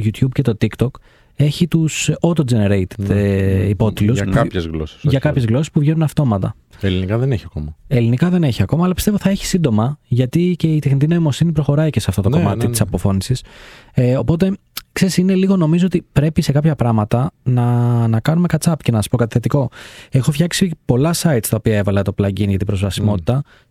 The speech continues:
Speaker 1: και ακούγοντας τώρα τον Βαγγέλη, συνειδητοποίησα ότι στο δικό μου site δεν το έχω.
Speaker 2: Ναι.
Speaker 1: Οπότε μόλις πάω σπίτι, είναι από τα πρώτα πράγματα που θα κάνω.
Speaker 2: Σήμερα;
Speaker 1: Ναι.
Speaker 2: Ωραία, τέλειος.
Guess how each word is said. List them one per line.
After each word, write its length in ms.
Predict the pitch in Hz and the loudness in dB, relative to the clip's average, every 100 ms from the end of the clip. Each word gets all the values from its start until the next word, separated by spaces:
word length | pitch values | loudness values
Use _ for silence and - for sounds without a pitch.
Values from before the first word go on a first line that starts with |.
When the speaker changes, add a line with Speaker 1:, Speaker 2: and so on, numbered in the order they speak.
| _ | _
Speaker 1:
και 500 | - 123 113 110 98 - - | -2 0 2 0 -4 -10 -6
ακούγοντας 540 | 113 139 151 160 127 | -2 0 2 2 0
τώρα 220 | - 147 151 | 0 0 2
τον 140 | 131 | 0
Βαγγέλη, 560 | 110 98 110 107 131 151 | 0 0 0 2 0 -4
συνειδητοποίησα 920 | - - 131 120 110 120 123 - 143 | -8 -2 0 0 0 -2 -2 0 0
ότι 140 | 143 127 | 0 0
στο 120 | - | 0
δικό 180 | 117 143 | 0 0
μου 80 | 151 | 0
site 120 | - 143 | 0 0
δεν 120 | 147 | 0
το 80 | 143 | 0
έχω. 240 | 135 - - - - _ _ | -2 -6 -20 -20 -20 _ _
Speaker 2:
Ναι. 220 | - 104 95 - - | -8 -6 -6 -8 -4
Speaker 1:
Οπότε 280 | 113 135 143 | 0 0 2
μόλις 220 | 151 147 | 0 0
πάω 140 | 156 | -2
σπίτι, 260 | 131 139 139 | 0 0 0
είναι 80 | 147 | 0
από 80 | - | 0
τα 60 | |
πρώτα 180 | 135 143 | 0 0
πράγματα 260 | 135 139 143 | 0 0 0
που 60 | |
θα 60 | - | -2
κάνω. 300 | 131 127 110 _ _ _ | 0 -2 -4 _ _ _
Speaker 2:
Σήμερα; 520 | - 104 98 113 82 _ _ _ _ - | -4 -2 -2 -4 -8 _ _ _ _ -2
Speaker 1:
Ναι. 220 | 127 110 - - | 0 0 -6 -6
Speaker 2:
Ωραία, 280 | 101 90 - | -4 -4 -8
τέλειος. 380 | - 85 76 | -8 -6 -8